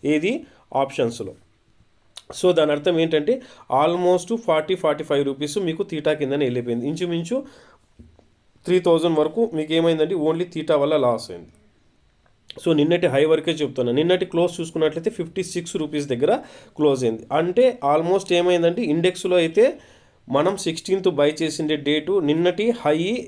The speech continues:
ఇండెక్స్లో ఈ విధంగా ట్వంటీ ఫైవ్ థౌజండ్ వన్ ఎయిటీ దగ్గర ఉంది. కానీ ఇక్కడ ఏమవుతుంది, ఆప్షన్స్లో ట్వంటీ ఫైవ్ థౌజండ్ వన్ ఎయిటీ దగ్గర ఉండాల్సింది. అంటే almost మీకు టూ ట్వంటీ టూ దగ్గర ఉండాల్సిన ఆప్షన్ వాల్యూ వన్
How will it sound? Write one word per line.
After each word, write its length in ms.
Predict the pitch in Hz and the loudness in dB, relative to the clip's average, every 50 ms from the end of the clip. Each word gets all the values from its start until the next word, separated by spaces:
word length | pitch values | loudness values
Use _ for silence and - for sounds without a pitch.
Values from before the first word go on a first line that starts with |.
| - 151 | -6 -4
ఇండెక్స్లో 360 | 160 165 175 165 - 180 175 160 | -2 -2 -2 -2 -2 -2 -2 0
ఈ 20 | 151 | 2
విధంగా 280 | 147 151 156 165 226 269 311 - - _ _ _ - - _ _ _ _ _ _ _ _ _ - | 2 2 2 2 2 0 0 -4 -10 _ _ _ -20 -20 _ _ _ _ _ _ _ _ _ 0
ట్వంటీ 220 | 165 175 180 202 175 196 | 0 2 2 2 2 2
ఫైవ్ 120 | 185 180 170 | 2 2 2
థౌజండ్ 260 | 165 156 175 175 156 139 | 2 2 2 2 2 2
వన్ 140 | 139 147 151 | 2 2 2
ఎయిటీ 160 | 151 147 156 147 143 | 2 2 0 0 0
దగ్గర 160 | 139 127 131 127 120 | 0 0 0 -2 -2
ఉంది. 120 | 120 123 120 151 | -2 -2 -2 0
కానీ 180 | 151 165 180 180 | 0 0 0 0
ఇక్కడ 160 | 170 175 165 165 170 | 0 2 2 2 4
ఏమవుతుంది, 440 | 170 165 165 165 165 160 160 170 180 156 143 | 4 2 0 2 0 0 2 2 2 2 2
ఆప్షన్స్లో 420 | 143 139 - 175 160 151 151 180 214 233 233 190 | 2 0 0 0 0 0 2 2 0 2 2 2
ట్వంటీ 240 | 160 156 160 175 170 170 | 0 2 0 -2 0 2
ఫైవ్ 220 | 180 175 170 175 180 180 - - | 2 2 2 2 0 -2 -2 0
థౌజండ్ 300 | 175 160 151 156 170 160 143 | 2 2 2 2 0 0 2
వన్ 140 | 147 151 156 | 2 2 0
ఎయిటీ 160 | 151 156 151 147 | 0 0 -2 -2
దగ్గర 160 | 143 147 143 139 139 | 0 0 0 0 2
ఉండాల్సింది. 380 | 135 143 143 143 143 139 147 156 151 | 2 0 0 -2 -4 -4 -2 -2 -2
అంటే 140 | 143 143 156 139 | 0 0 2 2
almost 320 | 143 143 143 151 147 147 - 151 | 2 2 0 -2 -4 -4 -4 -4
మీకు 160 | 151 147 - - - - | -4 -4 -6 -8 -10 -8
టూ 80 | 185 202 208 - - | -8 -8 -6 -2 0
ట్వంటీ 260 | 165 156 151 160 160 160 156 | 0 0 0 -4 -8 -6 -6
టూ 100 | 156 151 139 | -4 -2 0
దగ్గర 160 | 135 131 143 143 139 | 0 0 2 0 0
ఉండాల్సిన 340 | 131 143 139 139 143 156 202 277 311 311 - - - - - _ _ _ - - 135 135 | 0 0 -2 -2 0 0 2 2 2 0 -4 -16 -20 -20 -20 _ _ _ -2 0 0 0
ఆప్షన్ 340 | 135 - - 180 170 170 160 151 | 0 0 0 0 0 2 2 2
వాల్యూ 300 | 147 147 143 151 160 214 254 214 139 147 | 2 2 2 0 0 0 0 0 2 0
వన్ 140 | 160 185 | 0 0